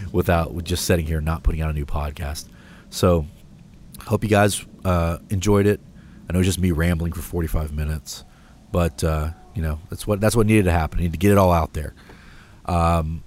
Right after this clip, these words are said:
I promise to do another update, another episode soon, hopefully with Brittany or Chris or both.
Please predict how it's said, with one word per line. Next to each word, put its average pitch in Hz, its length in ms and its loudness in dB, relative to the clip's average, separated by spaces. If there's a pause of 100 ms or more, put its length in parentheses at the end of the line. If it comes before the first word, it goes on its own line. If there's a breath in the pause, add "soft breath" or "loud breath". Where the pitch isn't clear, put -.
(520)
I 92 140 2
promise 101 420 2
to 90 100 -6
do 92 120 2
another 87 260 2
update, 90 640 -2
another 95 280 2
episode 92 400 2
soon, 101 400 2
hopefully 90 340 0
with 80 220 -2
Brittany 87 360 -4
or 87 200 -4
Chris - 400 -2
or 107 160 -4
both. 143 500 -2